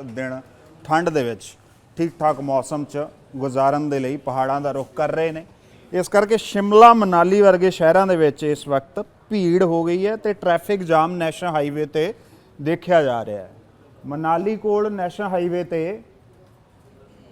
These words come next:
ਤਿੰਨ ਤੋਂ ਚਾਰ ਕਿਲੋਮੀਟਰ ਲੰਬਾ ਜਾਮ ਅੱਜ ਦੇਖਣ ਨੂੰ ਮਿਲਿਆ। ਇਸ ਕਰਕੇ ਕਈ ਸੈਲਾਨੀ ਟਨਲ ਦੇ ਅੰਦਰ ਵੀ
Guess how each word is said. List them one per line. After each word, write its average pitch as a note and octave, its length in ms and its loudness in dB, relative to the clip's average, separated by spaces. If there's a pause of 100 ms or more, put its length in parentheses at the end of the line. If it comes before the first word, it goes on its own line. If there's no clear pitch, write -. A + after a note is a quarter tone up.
(160)
ਤਿੰਨ G#3+ 280 -2
ਤੋਂ G#3+ 220 -2 (140)
ਚਾਰ F#3+ 320 2
ਕਿਲੋਮੀਟਰ F#3+ 500 -6
ਲੰਬਾ E3+ 360 0
ਜਾਮ D#3 680 -4 (880)
ਅੱਜ D#3+ 160 -6
ਦੇਖਣ D#3 380 -8
ਨੂੰ D#3+ 140 -6
ਮਿਲਿਆ। D3 300 -4 (4000)
ਇਸ D#3+ 160 -8
ਕਰਕੇ E3+ 280 -4
ਕਈ F#3+ 280 -4
ਸੈਲਾਨੀ D#3+ 680 -4 (600)
ਟਨਲ G3+ 360 2
ਦੇ F#3+ 160 2
ਅੰਦਰ E3 300 -2
ਵੀ D#3 200 -4